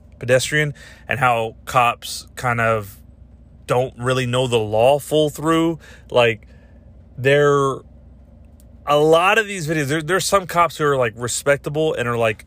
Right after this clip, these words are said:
"Okay, yeah, you have that." Like, they kinda know that they, people have <laughs> rights. Dude, and there's just some that are, like, bullshitting and making it up as they go. Because you could tell now a lot more people are educated on their rights as, like, you know, as you're driving in a car,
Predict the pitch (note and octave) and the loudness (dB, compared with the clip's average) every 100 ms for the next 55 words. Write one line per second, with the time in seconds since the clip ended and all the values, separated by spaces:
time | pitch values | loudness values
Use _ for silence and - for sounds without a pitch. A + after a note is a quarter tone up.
0 | - A#2+ B2+ A#2+ A#2 A2+ A2+ A#2+ A#2+ A#2 | -6 -4 -2 0 2 2 -2 0 0 0
1 | A#2+ G2+ B2 - C#3+ A2+ A2+ B2+ C3+ C#3+ | -4 -2 -6 -4 -6 -4 0 0 0 -2
2 | C3 - C#3+ C#3 C#3+ C3 - C3+ E3+ E2+ | -2 -8 -8 0 0 0 -6 -2 -2 0
3 | C3 D3 D3+ - - - - E3+ D#3 C#3 | 2 2 0 -10 -20 -20 -8 -2 0 2
4 | D#3+ E3 E3+ - - C#3+ D#3 C#3+ C3 B2+ | 0 0 -4 -2 0 0 2 -2 0 -2
5 | A2+ - - _ _ - A#2+ A2 D#3+ F#3 | -2 -6 -20 _ _ -16 -6 2 4 4
6 | - G3+ G3+ F3+ B2+ A#2+ C3 D3 D#3 D3 | 2 2 2 -2 -6 -2 -2 0 2 2
7 | C#3+ B2 A2+ G2+ B2 B2 A2+ G2 - - | 0 -2 -6 -6 -2 0 0 -4 -12 -20
8 | - C3+ D3+ C3 C3+ E3+ F3+ C3 D#3+ C#3+ | -12 -2 -2 -2 -8 -8 -8 0 2 2
9 | B2+ C3 B2+ A#2+ C3 D3 F3 F#3+ G3+ F3 | 0 -2 -2 -2 -2 0 -2 0 -2 0
10 | E3 D#3 C#3+ B2+ B2 A#2+ - - D3+ C#3 | -4 -2 2 2 0 -8 -18 -8 -6 -6
11 | D3+ C#3 B2 A#2+ B2 B2 A#2+ A#2 A#2 A2+ | -6 -4 -4 -4 -2 -2 -2 -2 0 0
12 | G#2+ B2 E3 A#2+ - A#2+ A#2 G#2+ G2+ B2 | -2 -2 -2 -2 -6 -4 -2 -4 -6 -4
13 | A2+ G#2+ B2+ B2 G#2+ A2 A#2+ A2 G#2+ B2+ | -4 -6 -8 -8 -6 -2 -2 -2 0 2
14 | A#2+ A#2+ B2 - A#2 A2+ | 2 -4 -6 0 4 4